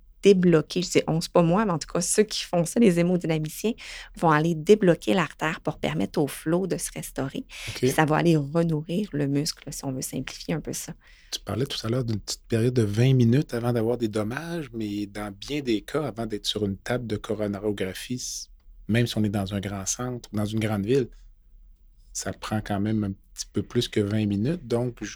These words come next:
Speaker 2: quel délai a-t-on quand même pour aller en coronaro et sauver du muscle ?
Speaker 1: Ben, en fait, le plus vite est le mieux. Euh, tant qu'il y a de la douleur, il y a encore un bénéfice à
Speaker 2: Ok.
Speaker 1: aller en coronarographie, tu sais. Mais c'est que maintenant, les prises de sang sont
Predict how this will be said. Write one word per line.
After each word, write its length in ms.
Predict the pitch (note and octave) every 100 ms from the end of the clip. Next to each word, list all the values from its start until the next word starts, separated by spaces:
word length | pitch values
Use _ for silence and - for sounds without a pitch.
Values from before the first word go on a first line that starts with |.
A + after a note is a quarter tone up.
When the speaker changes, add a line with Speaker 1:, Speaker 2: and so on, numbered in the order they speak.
| -
Speaker 2:
quel 200 | - D3
délai 240 | C3+ B2 D3
a-t-on 340 | B2 - C#3+
quand 220 | D#3+ A#2
même 220 | G2+ A#2+ B2+
pour 200 | A2 G#2
aller 100 | G#2
en 80 |
coronaro 560 | G#2+ G#2 G#2 G2+ F#2+ A#2+
et 200 | G#2+ G#2 _ - _
sauver 340 | - - A2 A2
du 120 | G#2
muscle ? 440 | G#2+ C3+ - -
Speaker 1:
Ben, 140 | G#3 A3
en 40 |
fait, 200 | A3 D#4 -
le 60 |
plus 200 | G3+ -
vite 260 | G#3+ A#3+ C#4+
est 60 | C#4+
le 160 | G#3
mieux. 320 | E3 D#3 F3 - - - - -
Euh, 120 | E3+ -
tant 120 | C#4
qu'il 140 | D#4+ E4+
y 20 |
a 20 |
de 60 | G#3+
la 120 | F3
douleur, 540 | D#3+ E3 D#3 D#3+ F#3 F#3+
il 80 | D#3+
y 60 |
a 80 | C#3
encore 240 | C#3+ D3+ D#3
un 80 | C#3+
bénéfice 500 | C#3 C3 - D#3 -
à 40 |
Speaker 2:
Ok. 60 | -
Speaker 1:
aller 100 | B2+
en 80 |
coronarographie, 960 | C#3+ - - B2+ C3 C#3 C#3 - - - - -
tu 60 | -
sais. 80 | - - - -
Mais 100 | D3+
c'est 160 | D3+ D#3
que 260 | - E3+ -
maintenant, 280 | D3 -
les 120 | A3+ G3
prises 240 | - C#3+
de 80 | C#3+
sang 220 | C#3+ F#3+
sont 260 | G#3+ D#3+